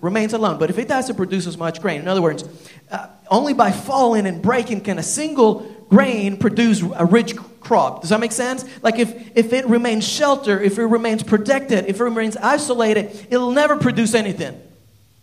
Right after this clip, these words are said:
Sometimes God will target different areas of your life that you're not willing to submit to him. Okay? And he'll say, "You know what? I'm gonna break you in, and there's an area of your life that you're not willing to give to me, so I'm gonna do a little work in here."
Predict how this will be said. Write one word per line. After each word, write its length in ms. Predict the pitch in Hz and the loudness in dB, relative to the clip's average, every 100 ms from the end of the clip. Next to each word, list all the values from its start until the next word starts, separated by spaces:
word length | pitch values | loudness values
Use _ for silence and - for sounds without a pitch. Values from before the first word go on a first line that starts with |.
| _ _ _ _ _ _ _ _ _ _ - | _ _ _ _ _ _ _ _ _ _ -12
Sometimes 640 | - 302 359 269 233 208 | -2 -2 0 -2 -2 0
God 320 | 226 262 302 | 0 2 2
will 180 | 240 220 | 0 0
target 680 | - 285 294 196 175 185 - - - - | -2 2 2 2 0 0 -4 -18 -10 0
different 320 | 302 294 269 | 0 0 0
areas 320 | 254 254 226 | 2 2 0
of 100 | 226 | -2
your 120 | 190 202 | 0 0
life 260 | 247 247 | 0 0
that 60 | 214 | 0
you're 120 | 226 | 2
not 160 | 294 262 | 0 2
willing 240 | 254 233 | 2 2
to 80 | 196 | 0
submit 460 | - 202 247 - | 0 0 0 0
to 100 | - | -2
him. 320 | 170 156 123 - - _ _ _ _ _ _ _ 165 | -4 -4 -8 -14 -20 _ _ _ _ _ _ _ -6
Okay? 480 | 170 196 247 - - - | 0 2 2 -4 -8 -2
And 140 | 247 | 0
he'll 260 | 240 359 359 | 4 2 2
say, 180 | 285 | -2
"You 80 | 269 | -2
know 140 | 302 320 | 0 2
what? 260 | 320 320 | 2 2
I'm 140 | 233 415 | 0 0
gonna 180 | 359 | -2
break 400 | 208 175 - - | -2 2 2 0
you 140 | 339 285 | -6 -4
in, 160 | 269 | -4
and 100 | 233 | -2
there's 340 | 269 294 349 359 | -2 0 0 2
an 200 | 294 311 | 2 0
area 260 | 370 370 | 0 0
of 60 | 359 | 0
your 120 | 330 | 0
life 260 | 285 247 - | 2 0 0
that 100 | 233 | -4
you're 100 | 254 | -2
not 160 | 339 | 0
willing 240 | 302 277 247 | 0 0 -2
to 80 | 226 | -2
give 300 | 226 220 220 | 2 2 0
to 100 | 226 | -2
me, 280 | 226 220 - - | 0 0 -4 -2
so 100 | 254 | 0
I'm 140 | 415 | 2
gonna 240 | 427 285 | 2 0
do 140 | 214 247 | 4 4
a 20 | |
little 300 | 247 262 233 | 4 4 4
work 340 | 262 285 285 | 6 6 4
in 100 | 277 | -2
here." 460 | 240 277 240 127 127 | -4 -2 -2 -2 -8